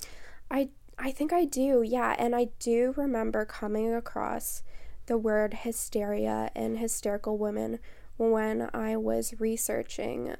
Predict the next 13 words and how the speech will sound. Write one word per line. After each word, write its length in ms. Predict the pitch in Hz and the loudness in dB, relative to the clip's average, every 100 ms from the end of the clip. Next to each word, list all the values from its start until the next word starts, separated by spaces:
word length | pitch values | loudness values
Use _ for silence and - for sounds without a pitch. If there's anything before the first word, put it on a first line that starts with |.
| - | -6
um, 460 | 117 117 - - - - - - - | -6 -4 -6 -6 -6 -10 -12 -14 -6
holy 320 | - 233 117 | 2 2 4
anorexia 880 | 113 226 - 113 - 214 113 117 - | 2 2 0 0 -2 -2 -2 -2 -4
and, 500 | 123 117 117 - - - - - - - | -2 -2 -2 -6 -8 -8 -6 -6 -8 -6
like, 160 | 214 | -6
fasting 840 | - 226 220 233 - - - 120 - | -4 0 0 -2 -2 -2 -2 -4 -4
and 140 | 240 | -6
starvation, 760 | - - 233 120 - - - - - | -4 -4 -4 -6 -6 -6 -4 -6 -8
uh, 460 | 113 110 - 254 254 - - - - | -6 -6 -6 -8 -10 -12 -14 -12 -8
among 440 | 233 220 214 214 - | -4 -2 -2 -4 -4
medieval 540 | 226 226 220 214 208 | -2 2 2 2 0
Christian 500 | - 202 - 196 202 | 0 -4 -4 -4 -4
women. 380 | 208 - - | -4 -4 -6